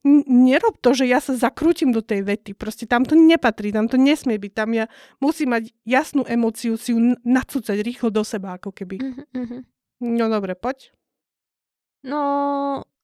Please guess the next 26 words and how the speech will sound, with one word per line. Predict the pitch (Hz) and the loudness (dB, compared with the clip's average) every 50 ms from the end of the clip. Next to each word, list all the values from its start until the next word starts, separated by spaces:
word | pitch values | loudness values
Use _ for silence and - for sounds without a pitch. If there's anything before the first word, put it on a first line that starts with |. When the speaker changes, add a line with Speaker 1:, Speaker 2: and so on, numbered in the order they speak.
| _ _ _ _ _ | _ _ _ _ _
Speaker 2:
ja | _ - 294 311 320 330 302 - - _ _ _ _ _ _ _ - _ _ _ _ | _ -4 -2 -2 0 -2 -2 -6 -12 _ _ _ _ _ _ _ -20 _ _ _ _
by | 220 240 254 320 | -10 -6 -6 -6
som | 339 - 381 349 349 | -4 -2 -2 -2 0
povedala, | - 302 285 294 302 269 302 302 302 302 311 302 | -2 -2 -2 -2 0 0 2 2 2 2 2 0
že | 294 311 302 294 | 0 -2 -2 -4
ten | - - 320 311 294 | -4 -4 -4 -4 -2
text | - - 285 262 269 | -2 -4 -4 -2 -2
akože | 294 285 - 302 302 311 | -4 -2 0 0 0 2
nebol | 277 240 220 226 277 269 226 | 0 0 0 0 -2 -2 -2
vyslovene | 220 214 - - 220 220 226 254 262 254 240 | -4 -6 -4 -4 -2 -2 0 0 0 0 -2
zlý | 240 220 214 214 240 254 | -2 -2 -2 -2 0 0
a | 240 226 | 0 0
miestami | 220 214 233 - - 240 233 233 | 0 -2 -4 -4 -4 -2 -2 -2
tam | 226 240 233 240 | -2 -2 -4 -4
tie | - 262 | -2 -2
metafory, | 233 214 220 - 240 233 - 233 233 233 | -2 -2 -2 -2 -2 -2 -2 -2 -2 0
napríklad | 226 220 220 214 220 226 - 226 226 214 | 0 -2 -4 -4 -6 -6 -4 -4 -2 -2
aj | 220 220 | -2 -2
tie | 220 240 | -2 -4
popisy | 220 214 202 - 226 214 - 226 | -4 -4 -6 -6 -8 -6 -6 -6
boli | 202 202 196 214 208 | -4 -4 -4 -4 -4
pekné. | - 185 185 185 208 202 202 214 220 233 233 | -4 -6 -6 -4 -4 -4 -2 -2 -4 -4 -6
Ty | - _ - 226 | -10 _ -16 -14
si | - 226 | -12 -10
zrovna | 214 226 233 240 240 233 | -8 -6 -4 -4 -4 -4
vytiahla | 214 220 214 - - 240 233 233 247 240 233 226 | -4 -6 -10 -8 -4 -4 -4 -2 -2 -4 -4 -4